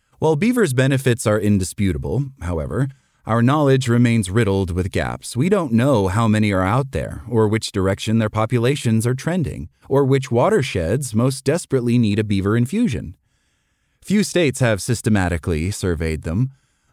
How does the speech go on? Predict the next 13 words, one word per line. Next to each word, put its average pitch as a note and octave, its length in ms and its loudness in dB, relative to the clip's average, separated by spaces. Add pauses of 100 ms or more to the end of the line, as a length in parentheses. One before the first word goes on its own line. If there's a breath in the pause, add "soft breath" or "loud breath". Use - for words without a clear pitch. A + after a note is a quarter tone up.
Moreover, B2+ 640 4
many A2+ 340 2
beaver B2 300 2
ponds C#3 420 2
are C3+ 140 2
tucked C3 320 -2
into C3+ 220 2
remote B2 380 2
streams C#3 640 2
far C3+ 300 2
from C3 160 0
human A#2 300 2
settlements, G2 720 -2